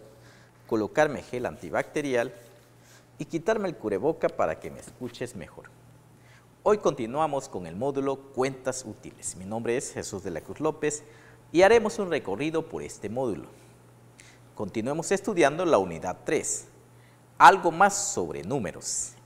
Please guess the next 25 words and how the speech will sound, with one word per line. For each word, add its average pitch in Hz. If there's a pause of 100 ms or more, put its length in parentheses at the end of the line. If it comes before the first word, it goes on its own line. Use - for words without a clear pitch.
(140)
En 90
esta 87
sesión 156
veremos 147
las 165
siguientes -
actividades. 117 (840)
Actividad 156
veinticuatro, 131 (480)
el 104
pueblo 117
de 135
Coixtlahuac. 87 (220)
Actividad 85
veinticinco, 135
los -
descuentos. - (720)
Actividad 180
veintiséis, 143 (140)
cuidado 139
con 101
las 87
deudas. - (680)
Actividad 95
veintisiete, 127